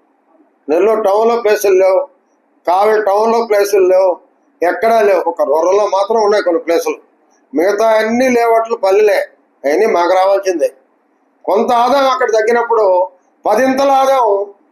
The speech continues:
లేఅవుట్ల ద్వారా తీసుకుంటాం. మా దానికి ఇరవై నాలుగు గంటలు కష్టపడేదానికి సిద్ధంగా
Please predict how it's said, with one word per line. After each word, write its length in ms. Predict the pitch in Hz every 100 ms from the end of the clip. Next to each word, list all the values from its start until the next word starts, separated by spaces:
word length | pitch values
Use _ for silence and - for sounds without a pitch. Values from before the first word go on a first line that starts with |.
| -
లేఅవుట్ల 380 | 160 233 262 247
ద్వారా 200 | 220 220 208
తీసుకుంటాం. 420 | 185 - 165 117 - _ _ _ _ _ _ _ -
మా 180 | 160 196 180 - 117 _ _ -
దానికి 400 | 143 180 220 226
ఇరవై 180 | 196 214
నాలుగు 280 | 214 220 220
గంటలు 180 | 208 233 185
కష్టపడేదానికి 560 | 180 190 185 185 180
సిద్ధంగా 360 | 139 151 170